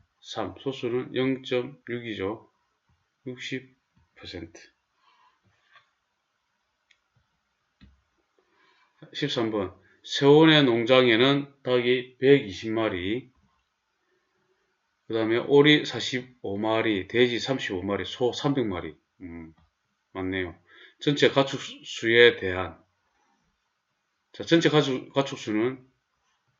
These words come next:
는 백이십 더하기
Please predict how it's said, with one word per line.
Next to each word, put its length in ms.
는 380
백이십 560
더하기 420